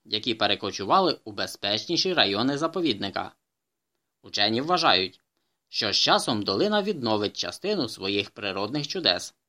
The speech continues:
До того ж, її верхня частина з дев'ятнадцятьма гейзерами, серед них Велетень і Подвійний, залишилася незайманою. Зсув спровокував невеликий землетрус. У всьому процесі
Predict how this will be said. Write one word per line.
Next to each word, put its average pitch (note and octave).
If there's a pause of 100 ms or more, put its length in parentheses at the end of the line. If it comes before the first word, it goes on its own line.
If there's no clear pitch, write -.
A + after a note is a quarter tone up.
(520)
До G2+
того D3+
ж, - (260)
її A#2
верхня G#2+
частина C3+ (340)
з G#2
дев'ятнадцятьма G#2
гейзерами, G2+ (520)
серед G2
них -
Велетень A2
і D#3+
Подвійний, A2 (360)
залишилася F#3
незайманою. G2+ (880)
Зсув A#2+
спровокував A#2
невеликий A#2+
землетрус. F3 (680)
У A#2+
всьому A2+
процесі A2+